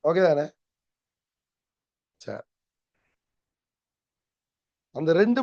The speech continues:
புள்ளிகளை எப்படி எடுத்தீங்கன்னா, அவன், so இந்த, இந்த, இந்த po-, இந்த பாயிண்ட்ல இருந்து பாருங்க, நீங்க குத்தின பாயிண்ட்ல இருந்து பாருங்க, எந்த இடத்துல முதல்ல இந்த கோடுகளை வெட்டி கொண்டு போடுது. இப்படி உங்களோட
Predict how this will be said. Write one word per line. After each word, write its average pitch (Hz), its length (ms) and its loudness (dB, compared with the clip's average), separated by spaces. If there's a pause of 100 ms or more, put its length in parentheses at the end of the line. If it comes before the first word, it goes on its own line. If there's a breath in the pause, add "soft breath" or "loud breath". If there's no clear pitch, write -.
புள்ளிகளை 247 420 8
எப்படி 240 240 0
எடுத்தீங்கன்னா, 233 440 2
அவன், 214 180 2 (540)
so - 60 -12 (100)
இந்த, 202 120 -6 (500)
இந்த, 226 140 0 (100)
இந்த 208 200 -4
po-, 190 160 -4
இந்த 220 200 2
பாயிண்ட்ல 254 460 6
இருந்து 262 260 2
பாருங்க, 196 320 4 (460)
நீங்க 190 240 -4
குத்தின 202 340 -4
பாயிண்ட்ல 220 320 2
இருந்து 220 220 0
பாருங்க, 147 320 -4 (800)
எந்த 254 180 2 (100)
இடத்துல 269 300 4 (120)
முதல்ல 220 520 2 (600)
இந்த 214 120 -2 (100)
கோடுகளை 262 460 6
வெட்டி 247 160 -2
கொண்டு 214 240 0
போடுது. 160 300 -8
இப்படி 180 180 -2 (220)
உங்களோட 180 200 -2